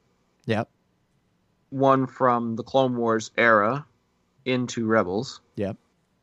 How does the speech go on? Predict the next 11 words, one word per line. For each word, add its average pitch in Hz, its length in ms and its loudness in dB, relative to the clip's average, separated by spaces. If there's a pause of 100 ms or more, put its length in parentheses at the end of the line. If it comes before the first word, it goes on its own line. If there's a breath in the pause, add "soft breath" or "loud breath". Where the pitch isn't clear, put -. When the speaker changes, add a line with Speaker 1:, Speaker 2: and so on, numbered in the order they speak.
(480)
Speaker 2:
And 120 260 -4
then 117 300 -2 (100)
three 131 540 4 (380)
from 123 280 0
the 123 100 0
original 123 320 2
trilogy. 165 440 -2 (120)
I - 80 -2
think 135 160 -2
that's 151 160 0
fair. 170 260 2